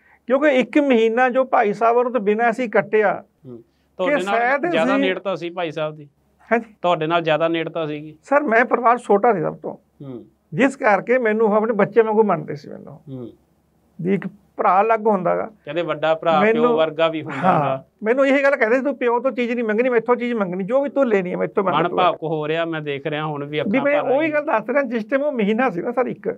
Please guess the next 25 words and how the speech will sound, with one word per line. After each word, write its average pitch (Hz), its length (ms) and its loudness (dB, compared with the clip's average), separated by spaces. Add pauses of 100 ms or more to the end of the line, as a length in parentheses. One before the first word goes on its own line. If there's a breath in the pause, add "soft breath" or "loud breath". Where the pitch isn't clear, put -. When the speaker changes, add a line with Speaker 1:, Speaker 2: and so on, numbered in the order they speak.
(240)
Speaker 2:
ਹੂੰ। 135 240 -10
Speaker 1:
ਜੂਨ 220 440 2
ਦਾ 208 120 4
ਸਾਡੇ 170 260 0
ਵਾਸਤੇ, 170 380 0
Speaker 2:
ਹੂੰ। 123 520 -14 (300)
Speaker 1:
ਵੀ 226 100 -4
ਇੱਕ 240 280 -2
ਜੂਨ 262 340 -2
ਗਏ 196 200 0
ਉਹ 247 140 0
ਜੁਲਾਈ 208 340 0
'ਚ 208 60 -10
ਸਾਨੂੰ 220 260 0
ਘਰ 208 200 0
ਵਾਪਸ 196 280 -2
ਪਤਾ 220 220 0
ਲੱਗਿਆ 226 240 2
ਕਿ 277 80 -2
ਜ਼ਿੰਦਾ 214 420 0
ਹੈਗੇ 208 240 2
ਜੁਲਾਈ 175 280 0
ਵਿੱਚ 156 220 -10
ਉਹ। 147 220 -8
Speaker 2:
ਹੂੰ। 131 320 -12